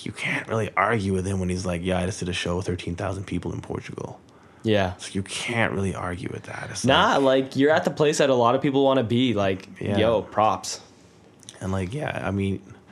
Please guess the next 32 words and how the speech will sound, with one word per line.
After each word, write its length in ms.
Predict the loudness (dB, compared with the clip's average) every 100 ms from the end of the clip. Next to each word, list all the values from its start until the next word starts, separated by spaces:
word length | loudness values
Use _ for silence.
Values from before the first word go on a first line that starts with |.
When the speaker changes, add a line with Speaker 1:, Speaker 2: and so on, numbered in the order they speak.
| -20 -20 -12
Speaker 1:
he's 180 | -2 0
a 60 | 2
little 240 | 2 4
wild. 420 | 2 2 0 -2 -8
Some 160 | -8 -4
of 80 | -2
the 20 |
stuff 140 | -2
he 60 | -4
says 220 | -2 -2
is 100 | -2
a 60 | -2
little 240 | -2 -2
bit 160 | -4 -6
reckless. 540 | -6 -6 -8 -8 -12 -12
Speaker 2:
Yeah. 400 | -4 0 2 0 -4 -14 -8
Speaker 1:
But 300 | -2 0 0 -6
at 100 | -14
the 60 | -8
end 120 | -6
of 40 | -4
the 80 |
day, 300 | -6 -4 -2
man, 580 | -2 -2 -2 -2 -4 -8
he's 140 | -10 -10
built 380 | -6 -6 -6 -14 -14
a 60 | -12
good 360 | -8 -4 -4 -4
organic 440 | -8 -10 -8 -8 -8
fan 280 | -10 -12 -10
base. 300 | -12 -16 -20 -16
Speaker 2:
Yeah. 340 | -6 -2 -2